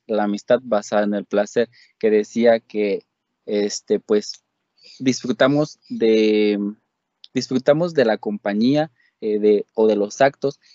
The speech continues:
de un amigo, y creo que es muy cierto, es muy cierto porque a veces tenemos algunos amigos que no vemos por mucho tiempo, pero cuando los vemos, eh, nos gusta su forma de ser, o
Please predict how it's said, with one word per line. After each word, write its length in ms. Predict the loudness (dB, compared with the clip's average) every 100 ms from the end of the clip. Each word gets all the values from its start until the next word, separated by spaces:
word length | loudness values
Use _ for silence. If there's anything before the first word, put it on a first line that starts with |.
| _
de 140 | 0
un 120 | 2 2
amigo, 380 | 0 0 0 0
y 120 | -2
creo 160 | -4
que 100 | -4
es 80 | -6
muy 180 | -6 -6
cierto, 480 | 0 2 2 -2 -8 -10 _ -4
es 100 | -4
muy 140 | -2
cierto 280 | -2 0 -2
porque 260 | -4 0
a 40 | 2
veces 240 | 2 -4
tenemos 440 | -4 -2 -2 -4 -6
algunos 340 | -2 -4 -2
amigos 380 | 0 0 -2 -4
que 420 | -2 2 4 2 0 _ _ _ _ -2
no 180 | 2 4
vemos 300 | 4 0 -2
por 180 | -2
mucho 280 | 0 0 -2
tiempo, 340 | 0 0 0 -2
pero 180 | -2 -2
cuando 280 | 0 0 2
los 220 | 0 2
vemos, 440 | 0 0 -4 -12 _ _ _ -8
eh, 180 | -2
nos 240 | 0 0 0
gusta 480 | -4 0 4 4 0
su 180 | -6 -6
forma 360 | -4 -2 0
de 100 | -2
ser, 380 | -2 0 0 0 _ _ _
o 460 | 0 2 4 2